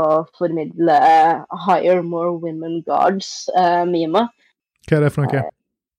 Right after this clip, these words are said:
Speaker 1: «Hire more women guards» går litt ut på at det er likestilling å ansette flere kvinnelige, eh, fengselsvakter. Noe som selvfølgelig ikke faktisk er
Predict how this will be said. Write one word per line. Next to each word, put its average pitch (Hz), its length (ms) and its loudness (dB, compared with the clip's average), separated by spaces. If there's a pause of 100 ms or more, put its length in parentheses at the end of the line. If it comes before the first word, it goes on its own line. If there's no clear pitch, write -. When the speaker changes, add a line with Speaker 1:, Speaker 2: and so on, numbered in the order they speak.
(160)
Speaker 1:
«Hire 240 280 4
more 240 220 -2
women 214 320 -2
guards» 196 380 0
går 185 420 -4
litt 202 240 -2
ut 170 320 -10 (160)
på 185 240 0
at 196 580 -4
det 208 220 0 (140)
er 190 240 0 (100)
likestilling 220 1120 -2 (180)
å 190 140 -6 (560)
ansette 190 580 -6
flere 180 460 -8
kvinnelige, 165 680 -2 (520)
eh, 208 240 4 (140)
fengselsvakter. 170 1000 -4 (540)
Noe 185 240 -2
som 190 200 -2
selvfølgelig 180 840 -2
ikke - 300 -12
faktisk - 500 -10
er 170 240 2